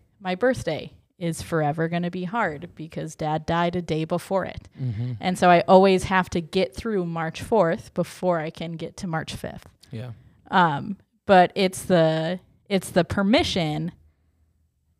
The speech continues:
Speaker 1: to not have to feel a certain way.
Speaker 2: Right.
Speaker 1: And, and I think, um, I would hope that, that you hear that from us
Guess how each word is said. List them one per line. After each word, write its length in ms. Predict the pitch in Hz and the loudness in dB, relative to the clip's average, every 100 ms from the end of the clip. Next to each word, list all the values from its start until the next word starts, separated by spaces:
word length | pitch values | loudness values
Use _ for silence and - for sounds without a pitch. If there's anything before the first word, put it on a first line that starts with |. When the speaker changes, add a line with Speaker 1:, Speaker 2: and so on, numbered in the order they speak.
| _ | _
Speaker 1:
to 160 | - 202 | 2 4
not 640 | 180 180 175 175 170 175 - _ _ _ - | 6 6 6 6 6 2 -4 _ _ _ -16
have 320 | - 175 165 | -6 -2 -2
to 80 | - | -2
feel 240 | 156 160 | -4 -4
a 80 | 147 | -4
certain 320 | - 156 - | -6 -8 -6
way. 340 | - - - - - | -8 -8 -10 -16 -16
Speaker 2:
Right. 240 | 127 92 - _ _ _ - | -14 -14 -18 _ _ _ 0
Speaker 1:
And, 360 | 190 170 165 165 | 2 4 2 0
and 140 | 180 | 2
I 100 | 175 | 2
think, 460 | 170 185 170 - - _ - | 2 -2 -2 -6 -14 _ -8
um, 400 | 165 151 - 208 - - - _ _ _ _ _ _ _ | -6 -6 -10 -12 -18 -20 -20 _ _ _ _ _ _ _
I 120 | 220 | 6
would 140 | 233 240 | 8 8
hope 320 | 254 262 269 | 8 8 6
that, 300 | 196 196 175 | 4 4 6
that 140 | 185 | 2
you 140 | 190 185 | 2 0
hear 260 | - 190 | 2 2
that 260 | 175 160 - | 4 2 0
from 460 | - 175 160 156 156 | -2 0 2 0 -2
us 520 | - 170 156 - - | 2 4 4 -4 -16